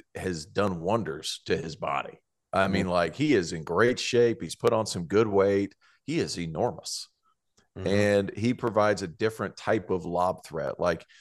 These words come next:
Speaker 1: Sanogo is more like you, you come in, it, it's gotta be a bounce pass because he's gonna bully his way up. Clingan, you just throw it up there. And Calcaterra was a much better addition, uh, than I thought he was going to be initially 'cause he spaces the floor out.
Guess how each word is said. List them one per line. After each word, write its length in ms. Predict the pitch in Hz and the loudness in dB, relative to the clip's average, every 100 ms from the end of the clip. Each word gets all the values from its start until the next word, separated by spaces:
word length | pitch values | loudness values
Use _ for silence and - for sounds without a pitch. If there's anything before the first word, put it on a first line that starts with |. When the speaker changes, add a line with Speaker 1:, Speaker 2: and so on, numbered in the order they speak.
| _ | _
Speaker 1:
Sanogo 500 | - 113 123 143 139 | -6 2 6 8 8
is 140 | 123 95 | 6 4
more 240 | 113 110 | 4 4
like 340 | 98 90 90 - _ | 4 0 -4 -10 _
you, 220 | 101 101 165 | -4 -4 -4
you 160 | 208 156 | -10 -6
come 240 | - 131 | -2 0
in, 360 | 117 117 113 104 _ - _ | 2 0 -2 -6 _ -20 _
it, 140 | - 107 | -4 -2
it's 160 | 107 | -2
gotta 180 | 139 127 | 2 4
be 120 | 120 | 4
a 40 | 113 | 4
bounce 320 | 98 107 107 | 4 2 0
pass 380 | - 104 101 101 | 0 2 2 2
because 260 | 98 98 | -4 -6
he's 140 | 147 101 | -4 -4
gonna 160 | 107 | -4
bully 340 | 85 82 104 101 | -2 2 4 4
his 220 | 95 95 | 0 -2
way 240 | 87 87 | -2 0
up. 160 | 98 - | 0 -2
Clingan, 260 | 110 143 113 | -4 -4 -6
you 80 | |
just 220 | 107 98 - | -8 -6 -2
throw 160 | 95 | 0
it 40 | 82 | 0
up 200 | 98 - | -4 -8
there. 160 | 67 - _ _ _ _ - | -16 -16 _ _ _ _ -6
And 360 | 98 101 98 90 | -4 -2 -4 0
Calcaterra 500 | 123 135 - 123 131 | 2 2 2 6 6
was 140 | 113 | 6
a 40 | 101 | 4
much 380 | 95 107 - | 4 2 2
better 240 | 101 107 104 | 4 6 6
addition, 580 | 87 98 - 120 120 117 _ _ _ - | 4 0 0 -6 -10 -14 _ _ _ -2
uh, 280 | - 95 90 - | 0 4 4 2
than 160 | 92 95 | 2 4
I 100 | 92 | 2
thought 240 | - 95 | 4 4
he 100 | 98 | 4
was 180 | 95 90 | 0 -2
going 240 | 95 95 | -2 -4
to 60 | 95 | -2
be 140 | 92 | 0
initially 500 | 92 85 92 - 117 | 0 2 -2 0 -2
'cause 160 | 117 85 | -2 -4
he 60 | 80 | -2
spaces 400 | - 92 95 85 | 0 0 0 -6
the 80 | |
floor 320 | 80 92 95 95 | -6 -2 0 0
out. 280 | 110 113 | -2 -6